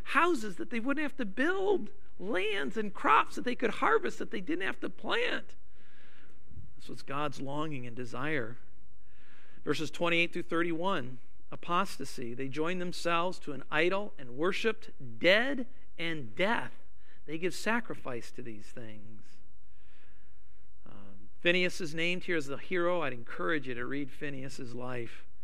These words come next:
Uh, he's a few, few verses there in the Old Testament. Uh, there are heroes,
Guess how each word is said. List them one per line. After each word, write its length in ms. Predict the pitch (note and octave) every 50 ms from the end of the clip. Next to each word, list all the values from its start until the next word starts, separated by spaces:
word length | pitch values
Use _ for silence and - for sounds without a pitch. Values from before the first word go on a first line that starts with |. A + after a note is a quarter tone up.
| - - - - - - - - - - - - B2+
Uh, 200 | A2+ A#2 - A#2
he's 240 | A#2+ B2 C3 B2+ -
a 40 | B2+
few, 320 | - - D3+ E3 E3+ E3
few 240 | D3+ - E3+ F3+ F3+
verses 520 | D#3 D#3 E3 E3+ D#3+ - - D#3+ D#3 C#3 C#3
there 400 | D#3 D#3+ D#3 D#3 D#3 E3 D#3+ - - -
in 80 | C3+
the 80 | B2+ C3
Old 220 | D3 D3+ C#3+ -
Testament. 580 | - - D3 C#3+ - - - D3+ C#3+ C#3+ C#3 - - - - - - - - - - - - - - - - - - - -
Uh, 120 | - - G#2 A2+
there 160 | B2+ C#3+ D#3+ F3+
are 100 | F#3 E3
heroes, 720 | - - - F#3 F3 F3 F3 F3+ G3+ G#3+ F#3+ - -